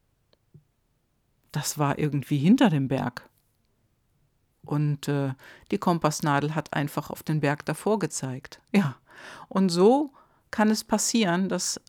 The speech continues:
du von Berg zu Berg gehst und da ist es immer gut, einen Bergführer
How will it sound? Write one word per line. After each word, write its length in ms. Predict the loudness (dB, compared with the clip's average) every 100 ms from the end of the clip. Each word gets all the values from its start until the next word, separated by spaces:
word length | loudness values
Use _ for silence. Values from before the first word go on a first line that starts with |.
| -12
du 340 | -2 0 0
von 320 | 0 -2 0
Berg 300 | 2 2 0
zu 140 | -2 0
Berg 320 | 2 2 0
gehst 460 | 0 0 -2 -6 -14 -20 -20 -20 -4
und 320 | 0 2 2
da 340 | 2 4 2 -2 _ -4
ist 160 | -4
es 140 | -2 -4
immer 260 | 2 4
gut, 280 | 4 0 -2
einen 200 | -2 -2
Bergführer 720 | -2 -2 -4 -4 -2 -2 -4